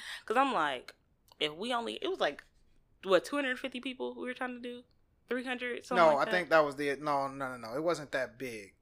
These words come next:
Speaker 2: It might have been two hundred before we started scrubbing it down.
Speaker 1: But we were trying to split it half and half.
Speaker 2: Yeah.
Speaker 1: My half didn't scratch the surface.
Speaker 2: At
Speaker 1: And
Speaker 2: all.
Speaker 1: I'm like,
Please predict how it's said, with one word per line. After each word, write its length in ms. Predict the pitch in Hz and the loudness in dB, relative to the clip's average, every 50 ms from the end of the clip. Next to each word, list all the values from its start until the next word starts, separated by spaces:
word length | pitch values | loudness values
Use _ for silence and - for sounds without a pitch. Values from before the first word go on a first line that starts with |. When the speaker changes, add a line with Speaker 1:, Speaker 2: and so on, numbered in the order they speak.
| _ _ - | _ _ -8
Speaker 2:
It 100 | 160 156 | -8 -2
might 240 | 156 160 175 185 185 | 4 4 6 6 6
have 140 | 180 160 | 4 0
been 240 | 160 165 160 156 143 - | -2 -4 -4 -4 -6 -8
two 220 | - - 170 143 | -8 -8 -8 -8
hundred 320 | 143 160 151 135 139 131 | -6 -6 -6 -6 -8 -8
before 280 | 120 127 - - 151 139 | -8 -10 -8 -6 -6 -6
we 120 | 131 135 | -6 -6
started 300 | 120 - 135 127 117 110 - | -6 -4 -4 -4 -4 -6 -8
scrubbing 340 | - 127 123 120 117 113 113 | -6 -6 -6 -6 -6 -10 -14
it 100 | 110 107 | -14 -14
down. 280 | 113 104 95 82 71 - _ _ _ _ | -12 -12 -12 -14 -16 -18 _ _ _ _
Speaker 1:
But 280 | 185 185 214 214 185 92 165 | 0 4 4 4 6 4 2
we 80 | 202 254 | 0 0
were 120 | 277 269 | 0 -2
trying 220 | - - 247 240 226 | 2 4 4 4 4
to 60 | 220 | 2
split 260 | - - 214 202 180 | -2 0 2 4 4
it 80 | 180 180 | 4 4
half 260 | 196 180 175 - - | 2 0 0 -2 -6
and 100 | 156 151 | -6 -6
half. 380 | 170 156 151 143 135 135 143 - - _ _ _ _ _ _ _ - - - - | -6 -6 -4 -6 -8 -10 -12 -16 -20 _ _ _ _ _ _ _ -20 -20 -4 0
Speaker 2:
Yeah. 240 | 165 143 113 95 - - _ _ 175 | 0 0 0 -2 -6 -12 _ _ -8
Speaker 1:
My 220 | 175 180 190 202 | -2 0 0 0
half 320 | 196 185 170 160 151 - | 0 0 -2 -2 -2 -6
didn't 200 | - 143 131 127 - | -10 -10 -10 -10 -14
scratch 420 | - - 151 135 120 - - - | -12 -8 -8 -8 -8 -10 -16 -16
the 100 | - 120 | -16 -16
surface. 560 | - - - 117 117 117 - - 110 113 - - | -14 -8 -6 -6 -6 -8 -10 -14 -14 -6 -2 0
Speaker 2:
At 120 | 143 151 | 2 2
Speaker 1:
And 80 | 165 190 | 4 2
Speaker 2:
all. 120 | 202 208 | 2 2
Speaker 1:
I'm 120 | 196 170 160 | 0 -2 -4
like, 340 | 147 139 131 123 120 - | -4 -6 -6 -8 -10 -12